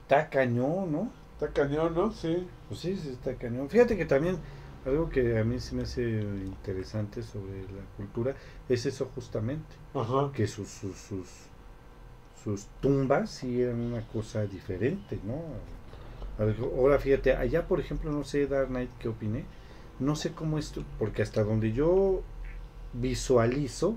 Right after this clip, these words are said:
Speaker 1: no, ni siquiera sé bien, pero hasta donde yo visualizo ahí el, el faraón es el que ordenaba y ya,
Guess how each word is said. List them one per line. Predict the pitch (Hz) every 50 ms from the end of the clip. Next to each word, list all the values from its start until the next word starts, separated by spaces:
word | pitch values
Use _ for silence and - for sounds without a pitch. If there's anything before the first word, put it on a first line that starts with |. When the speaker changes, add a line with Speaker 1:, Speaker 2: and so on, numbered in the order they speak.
| 196 151
Speaker 1:
no, | 131 120 117 113
ni | 110 110 110
siquiera | - 117 110 - 160 175 165
sé | - - 123
bien, | 113 117 147 165 151 - - - - - - - - - - -
pero | - 113 110
hasta | - 113
donde | 110 123 123 131
yo | 135 170 190
visualizo | 220 196 - - 160 139 143 151 151 - 185
ahí | 175 156 143 143 147 147
el, | 131 117 104 - - - - - - - - -
el | 113 107
faraón | - - 117 113 113 113 131 147 160
es | 156 156 -
el | 139 117
que | - - 113
ordenaba | 107 104 101 104 107 104 120 139 151 156 135
y | 110 101
ya, | 117 147 190 208